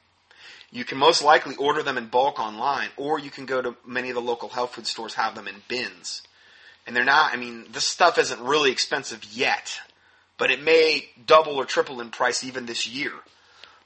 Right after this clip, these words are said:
But wheat berries, now granted, you just can't get the wheat berries to make bread. I mean, you gotta have, um, the wheat berries, you gotta have, um, powdered milk. I, I recommend whatever you can do organic, do it,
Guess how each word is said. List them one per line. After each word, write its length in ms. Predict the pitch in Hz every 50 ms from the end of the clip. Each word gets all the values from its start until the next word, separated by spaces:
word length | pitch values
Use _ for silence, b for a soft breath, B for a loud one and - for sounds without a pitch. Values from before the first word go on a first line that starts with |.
| b
But 360 | - 135 127 120 117 - 135 135
wheat 240 | 156 196 156 -
berries, 260 | 156 170 156 147 143 -
now 120 | 147 143
granted, 300 | 135 170 196 175 139 120
you 80 | 120 -
just 200 | 185 190 - -
can't 160 | 208 190 170
get 100 | 165 -
the 80 | 147
wheat 220 | 131 147 175 175 -
berries 240 | 139 123 117 113 -
to 80 | 123
make 240 | 120 113 110 - -
bread. 380 | - 139 147 120 101 - - -
I 20 | 107
mean, 240 | 110 110 110 113 117
you 80 | 110
gotta 280 | 107 123 113 117 113 107
have, 360 | 113 113 104 101 98 101 - - - b b b b b b b b b b _ -
um, 320 | 101 101 98 95 95 95
the 80 | 95 104
wheat 280 | 104 123 151 160 156 -
berries, 400 | 156 143 143 143 143 139 131 131
you 40 | 127
gotta 280 | 113 127 123 120 120
have, 340 | 117 113 117 110 107 107 104 104 - _ _ _ _ _ _ -
um, 420 | 113 107 104 104 101 101 101 95 _ _ _ _ _ _ _ _ _ _ _ _ _ -
powdered 440 | - 120 110 107 104 101 104 107
milk. 420 | 123 147 165 165 160 160 156 - - - - _ -
I, 120 | 117 131 143
I 180 | 151 - 143
recommend 440 | 156 170 165 - - 165 160 156 151
whatever 240 | 151 151 165 165 165
you 80 | 160
can 120 | - - 160
do 120 | 147 160 156
organic, 500 | 147 131 143 147 143 147 147 143 - 117
do 220 | 127 139 131 -
it, 100 | - -